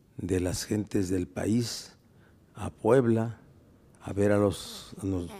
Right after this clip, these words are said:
a nuestros muertos, a nuestros lugares de origen. O sea, es permanente. Y claro que va a haber una estrategia de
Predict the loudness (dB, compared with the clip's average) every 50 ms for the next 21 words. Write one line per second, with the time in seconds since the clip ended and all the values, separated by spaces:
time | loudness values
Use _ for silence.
0 | -14 -8 -4 -2 0 0 -2 -2 -4 -6 -6 -6 -4 0 2 2 2 2 0 -4
1 | -6 -6 -6 -12 -20 -20 -20 -20 -20 -20 -20 -20 -20 -20 -20 -20 -20 -20 -20 -20
2 | -20 -14 -8 -4 -2 -2 -2 0 0 2 2 4 4 4 6 6 6 4 4 2
3 | 4 4 2 2 2 0 0 0 0 -2 -8 -14 -20 -20 -20 -20 -20 -20 -20 -20
4 | -20 -20 -20 -16 -10 -6 -6 -6 -4 0 0 2 4 4 2 4 4 2 2 2
5 | 0 -4 -6 -6 -8 -14 -20 -20 -20 -20 -20 -20 -20 -20 -20 -20 -12 -8 -8 -8
6 | -6 -2 2 4 6 6 8 6 6 4 2 0 2 4 4 4 4 6 4 4
7 | 2 0 0 2 2 4 2 2 0 -2 -2 -2 -2 0 0 -2 0 2 2 4
8 | 4 4 4 4 2 -2 -4 -6 -14